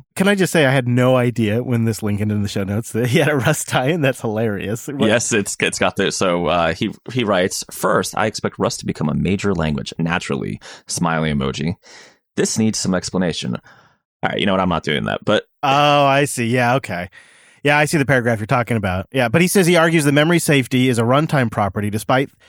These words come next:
Speaker 1: the fact that it is, uh, uniquely to Rust, achieved exclusively via language machinery.
Speaker 2: Yeah, it's, it's not really a runtime property. It's a, it's a, it's the language specification, but I see where he's going.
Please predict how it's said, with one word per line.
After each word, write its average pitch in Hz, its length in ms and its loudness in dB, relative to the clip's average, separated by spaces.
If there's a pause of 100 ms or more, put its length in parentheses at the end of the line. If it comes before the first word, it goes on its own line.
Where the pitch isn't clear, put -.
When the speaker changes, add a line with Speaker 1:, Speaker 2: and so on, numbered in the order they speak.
(380)
Speaker 1:
the 120 160 2
fact 117 300 0
that 104 140 -2
it 107 80 2
is, 117 600 2
uh, 123 120 0
uniquely 113 440 2
to 120 140 -4
Rust, 143 300 2
achieved 131 260 -2
exclusively 127 600 0
via 117 260 0
language 127 580 2
machinery. 104 680 -4 (200)
Speaker 2:
Yeah, 82 220 -2
it's, - 220 -2
it's - 440 -6
not 80 140 -2
really 71 160 0
a 60 60 -2
runtime 60 280 -4
property. - 260 -6
It's 101 100 -4
a, 92 40 2 (140)
it's - 140 -4
a, 82 160 0 (580)
it's - 240 -8 (140)
the 110 80 0
language 90 300 0
specification, - 760 -8
but - 200 -12 (220)
I 92 100 -2
see - 260 -6
where - 180 -4
he's - 140 -6
going. - 240 -6